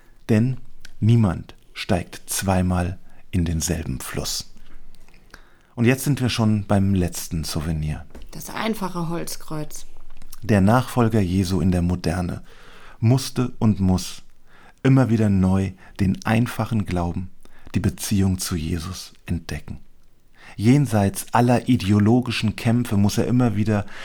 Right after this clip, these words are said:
Speaker 1: an den Anfang der Reise, an den See Genezareth zurückkehren. Bis heute ruft Jesus und nun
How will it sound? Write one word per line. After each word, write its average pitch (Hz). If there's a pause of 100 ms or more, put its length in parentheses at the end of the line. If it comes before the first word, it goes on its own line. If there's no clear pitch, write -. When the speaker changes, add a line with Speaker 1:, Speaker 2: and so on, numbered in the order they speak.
(220)
Speaker 1:
an 107 (320)
den 110
Anfang 107
der 85
Reise, 87 (420)
an 92
den 92
See 95
Genezareth 92 (120)
zurückkehren. 90 (400)
Bis -
heute 107
ruft 85
Jesus 92 (400)
und - (600)
nun 101